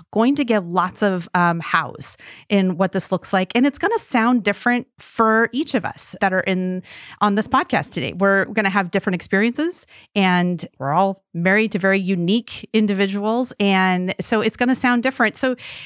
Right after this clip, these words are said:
I love this opportunity because I think you gals, maybe you'll hear something that clicks for you in your marriage, or maybe you'll hear something that seems different. But again, we're all different.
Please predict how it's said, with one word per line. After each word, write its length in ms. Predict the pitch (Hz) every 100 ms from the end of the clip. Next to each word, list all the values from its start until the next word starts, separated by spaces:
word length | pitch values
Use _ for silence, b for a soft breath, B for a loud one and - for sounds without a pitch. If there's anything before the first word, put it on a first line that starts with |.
| B -
I 240 | 240 254
love 480 | 247 233 247 302 339
this 180 | 226 214
opportunity 500 | 202 190 - 175 185
because 260 | 202 202 196
I 60 |
think 280 | 190 247 269
you 100 | 247
gals, 440 | 226 208 190 190 -
maybe 380 | 175 175 180 214
you'll 160 | 226
hear 240 | 214 214 214
something 480 | - 214 226 226
that 220 | 202 175 - B B -
clicks 420 | - 233 247 -
for 160 | - 233
you 480 | 202 208 226 269 -
in 500 | 196 190 185 185 190 -
your 220 | 180 208
marriage, 380 | 233 247 285 -
or 100 | 175
maybe 220 | 170 185
you'll 100 | 202
hear 140 | 180 202
something 540 | - 208 226 226 247 233 -
that 260 | 165 - _ - -
seems 320 | - 175 165
different. 400 | 185 - 254 254
But 160 | 208 -
again, 360 | 185 226 165
we're 140 | 175 -
all 200 | 175 208
different. 520 | 196 202 - 214 233